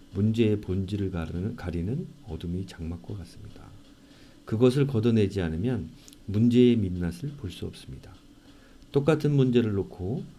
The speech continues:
고정관념이 있을 때와 고정관념이 없을 때의 해결책은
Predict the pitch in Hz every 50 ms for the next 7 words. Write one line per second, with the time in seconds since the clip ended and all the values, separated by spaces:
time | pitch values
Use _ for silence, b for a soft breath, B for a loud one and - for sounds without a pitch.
0 | B B B B B - - 104 98 123 120 117 117 113 113 110 110 107 107 107
1 | 104 95 - 101 98 98 - 95 95 104 110 135 160 180 175 - - - 101 107
2 | 113 113 107 104 98 95 95 92 98 95 87 90 87 - - 131 131 - 127 120
3 | 117 117 110 107 95 87 87 - - 85 101 135 135 101